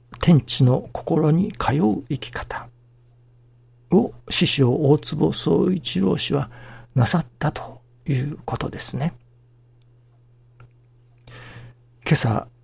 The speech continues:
新中記念の時に思わせていただきますのは、その師匠の生きられ方、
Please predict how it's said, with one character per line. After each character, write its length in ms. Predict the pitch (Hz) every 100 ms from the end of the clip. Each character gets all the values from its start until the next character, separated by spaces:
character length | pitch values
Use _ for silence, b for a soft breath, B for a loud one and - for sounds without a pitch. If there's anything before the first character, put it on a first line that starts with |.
| _ _ -
新 240 | - 143
中 220 | 131 - 131
記 140 | -
念 220 | 147 131
の 80 | 123
時 300 | 113 139 139
に 220 | 131 - -
思 180 | 139 127
わ 60 | 135
せ 140 | -
て 120 | 139
い 100 | 156
た 120 | -
だ 120 | 131 139
き 140 | -
ま 140 | -
す 180 | 127 -
の 100 | 110
は、 180 | 101 -
そ 160 | - 147
の 200 | 151 -
師 200 | - 190
匠 360 | 147 302 151
の 220 | 127 120 - _ _ -
生 80 | 151
き 160 | -
ら 140 | 208 82
れ 120 | 78
方、 340 | - - -